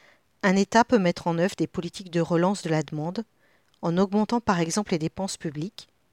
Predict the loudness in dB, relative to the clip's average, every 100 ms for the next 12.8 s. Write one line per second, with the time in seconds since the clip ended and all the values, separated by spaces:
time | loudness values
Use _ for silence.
0 | _ -10 -6 -6 -6 -6 -8 -6 -6 -6
1 | -8 -14 _ _ -20 _ _ -2 2 2
2 | 2 -2 -6 -4 2 2 2 -2 -8 -12
3 | -8 -4 -4 -6 -14 -14 -20 _ _ _
4 | _ _ _ _ _ _ _ _ _ -2
5 | 4 6 4 2 -2 -2 -2 -4 -6 _
6 | _ _ _ _ _ 0 2 4 2 0
7 | -2 0 0 0 0 2 2 2 2 2
8 | 4 4 2 0 -2 -4 -2 2 2 2
9 | -2 -2 -2 -2 -4 -8 -18 _ _ _
10 | _ -2 0 0 0 -2 -2 -10 -8 -2
11 | 0 0 0 -2 0 -2 -2 -4 -4 -4
12 | -4 -4 -4 -4 -6 -10 -12 -12